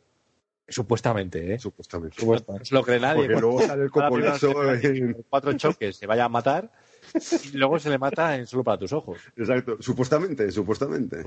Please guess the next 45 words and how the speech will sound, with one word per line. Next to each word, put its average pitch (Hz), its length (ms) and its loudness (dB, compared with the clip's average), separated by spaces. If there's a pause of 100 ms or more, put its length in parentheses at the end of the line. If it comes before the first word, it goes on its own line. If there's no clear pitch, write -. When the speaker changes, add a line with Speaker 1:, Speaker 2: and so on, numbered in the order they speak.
(120)
Speaker 2:
Exacto. - 240 -4
Speaker 1:
Supuestamente, 135 520 0
hombre, 131 220 0
no 107 100 -2
sabemos 120 380 -2
si 120 80 -2
hay 110 100 2
Speaker 3:
Ahí, 120 220 2 (140)
ahí 123 180 2
es 147 80 4
Speaker 2:
Por 151 80 0
Speaker 3:
menos, 139 200 2
Speaker 2:
eso - 200 -10
Speaker 3:
ahí 135 200 2
es 156 80 2
menos 139 300 0
supuesto. 113 540 -6
Speaker 2:
Sí, 120 180 -2
Speaker 1:
ahí 139 120 2
hay 165 120 0
menos 151 240 2
Speaker 2:
pero - 400 -10
Speaker 1:
supuesto, - 100 -10
pero 107 180 2
Speaker 2:
por 131 80 4
eso 117 160 0
Speaker 1:
no 175 40 -2
queda 135 200 2 (120)
del 123 160 2
todo 120 220 4
claro. 98 260 -4 (200)
Speaker 2:
<laughs> - 180 -12
Por 104 220 0
eso 143 200 0
no 165 320 0
queréis, 123 380 0 (120)
yo, 104 140 -6
yo 98 180 0
sigo 107 380 0 (220)
con 92 240 0
mi 87 100 2
libro, 92 340 2
que 87 100 -6
es, 80 120 -8 (540)
estoy... - 260 -2